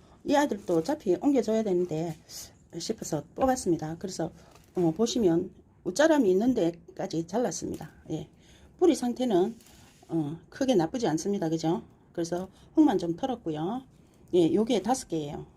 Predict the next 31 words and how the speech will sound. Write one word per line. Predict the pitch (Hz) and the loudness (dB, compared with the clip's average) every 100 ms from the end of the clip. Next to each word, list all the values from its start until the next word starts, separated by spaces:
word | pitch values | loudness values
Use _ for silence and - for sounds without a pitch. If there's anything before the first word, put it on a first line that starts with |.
| - - | -20 -4
그러니까 | 180 165 175 - - - | -2 -2 -6 -12 -16 -14
오백 | - 208 | -2 0
원짜리 | 226 175 160 | 2 0 -2
다섯 | 233 269 - | -4 -6 -8
포트죠. | 165 165 156 170 185 - | -10 -8 -6 -8 -8 -6
그리고 | 185 202 185 | -2 0 0
위에, | 226 254 160 220 - - _ - | 0 2 2 -2 -10 -20 _ -12
예, | 147 139 - - - - - | -8 -8 -12 -20 -20 -20 -10
많이 | 143 202 | -2 2
옷 | 202 | 2
자랐던 | 165 240 214 185 | 2 0 0 0
아이들 | 175 165 156 170 220 - - - | 0 0 -2 -6 -6 -16 -20 -10
입장 | 226 - 220 | -4 -2 -2
다 | 175 - | -4 -6
떼고 | 220 196 175 - - 175 | -4 0 -2 -4 -8 0
요, | 175 165 | 2 2
요 | 190 | 2
아이 | 196 180 170 | 0 0 -4
키 | - | -4
맞춰갖고 | 233 226 214 185 - 156 160 | -2 -2 -4 -4 -4 -6 -6
꼽아, | - 226 226 | -6 -6 -6
꼽아줄까 | - 226 208 185 175 170 | -2 -2 -2 -4 -4 -4
하고, | 175 156 196 - _ - - - | -2 -4 -4 -10 _ -20 -20 -8
예, | 160 143 - - - - - _ _ _ _ - | -6 -6 -12 -20 -20 -20 -20 _ _ _ _ -8
요 | 156 147 | -8 -4
기존에 | 190 208 175 | 0 2 2
있던 | 160 160 170 | 2 -4 -2
아이하고 | 180 170 165 160 - - - - | -2 -2 -4 -8 -12 -20 -14 -8
요렇게 | 175 185 | -6 -4
했고요. | 190 220 202 160 180 202 - - - - | -6 -4 0 0 0 -4 -14 -20 -20 -10
어, | 165 170 | -6 -4